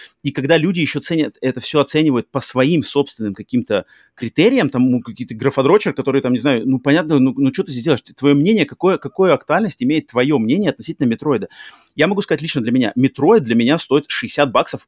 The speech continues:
легко. God of War две тысячи восемнадцать, я его бесплатно не играл ещё. Мне его бесплатно уже выдали два раза в PlayStation Collection и, и ещё где-то. Я в него не играл. Я бы его за него двадцать долларов не, не отдал бы. Ну, то есть, как бы, я не говорю, что эта игра плохая, но моего личного интереса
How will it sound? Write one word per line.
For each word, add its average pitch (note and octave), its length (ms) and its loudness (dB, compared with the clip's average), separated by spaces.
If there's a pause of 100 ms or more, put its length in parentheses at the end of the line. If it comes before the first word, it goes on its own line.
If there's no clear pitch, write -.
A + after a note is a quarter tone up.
(160)
легко. B2 500 -2 (300)
God E3+ 160 2
of D#3+ 80 0
War G3+ 80 4
две D3+ 100 -4
тысячи F3 180 -2
восемнадцать, E3 460 -2
я D3+ 100 6
его D3 120 2
бесплатно E3+ 480 0
не C#3+ 200 6
играл A#2 260 2
ещё. - 160 -12
Мне A#2+ 100 2
его C#3+ 140 4
бесплатно E3+ 400 0
уже D#3 160 2
выдали C3+ 300 2
два A2 240 2
раза B2 320 2 (180)
в - 120 -18
PlayStation C#3 480 0
Collection A#2+ 400 -2 (280)
и, A2 120 -6
и A#2 280 0
ещё C3+ 240 0
где-то. A2 320 -2 (280)
Я D#3+ 180 2
в D#3+ 40 0
него D#3 160 6
не B2+ 140 4
играл. A2 200 2
Я C#3 140 4
бы D#3+ 100 2
его D#3 120 4
за C#3 100 0
него D#3+ 140 2
двадцать C#3 340 0
долларов C3 360 2
не, A#2 120 2
не A#2 160 0
отдал G2+ 320 0
бы. - 120 -12 (320)
Ну, C#3+ 80 -2
то F3+ 60 2
есть, - 100 0
как D3 140 0
бы, C#3 100 4
я C#3+ 180 6
не D3+ 120 4
говорю, F3+ 140 2
что D#3+ 120 -4
эта C#3+ 80 0
игра C#3 160 2
плохая, F3 340 0
но C#3+ 220 4
моего D3 360 2
личного B2+ 440 -2
интереса B2+ 440 -2